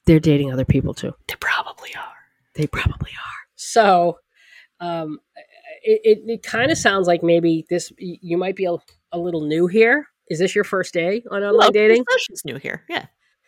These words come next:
Speaker 1: So, um, yeah, these guys are more than likely, uh, uh, if they haven't asked for exclusivity, I, I suspect they won't.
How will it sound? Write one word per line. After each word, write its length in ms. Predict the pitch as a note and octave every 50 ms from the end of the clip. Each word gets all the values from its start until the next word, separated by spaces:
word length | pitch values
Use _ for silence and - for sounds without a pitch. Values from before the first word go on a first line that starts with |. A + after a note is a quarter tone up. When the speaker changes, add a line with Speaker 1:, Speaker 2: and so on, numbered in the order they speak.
| _ _ _ - -
Speaker 1:
So, 520 | - - - G3 F#3 F3+ F3 F3 E3 - -
um, 480 | F3+ E3+ E3+ E3 E3 D#3 D#3+ D#3+ - _ -
yeah, 520 | F3 D#3+ F3+ F#3+ G3 F3+ D#3+ C#3 A2+ C3 - _ _ _ _ _ _ _ -
these 180 | F3+ G3 G#3 F#3+
guys 260 | - G3+ G3 G3+ F#3
are 100 | F3+ E3+
more 260 | E3 D#3+ E3+ F3+ F3+ F3+
than 120 | F#3 F3
likely, 520 | E3+ E3 E3 F3 F3+ - G3+ G3+ G#3+ G3+ _ _ _ _ _ _ _ _ _ _ - D#3 - -
uh, 60 | G#3 G3+ -
uh, 80 | - G#3 F#3+
if 160 | G#3+ G3 - -
they 180 | B3 B3+ C#4
haven't 320 | A#3 A#3+ C4 B3 A#3+ A#3 G3
asked 280 | F3+ F#3 G#3 G#3 - -
for 160 | G#3 G3+ G3+ -
exclusivity, 920 | F3+ F#3 F3+ - - F#3+ F#3 F3+ - - F#3 F#3 F#3+ G3 G#3 G#3+ A3+ A3+ _ _ _ _ _ _ _ _ _ _ _ _ _ - - - - - - - F3+
I, 160 | F3+ F3+ - -
I 180 | F#3 F3+ E3+
suspect 520 | E3 - - F3 - - - F#3+ G3 _ -
they 120 | F3+ E3 D3+
won't. 360 | D3 D#3 D3 C3 A2+ -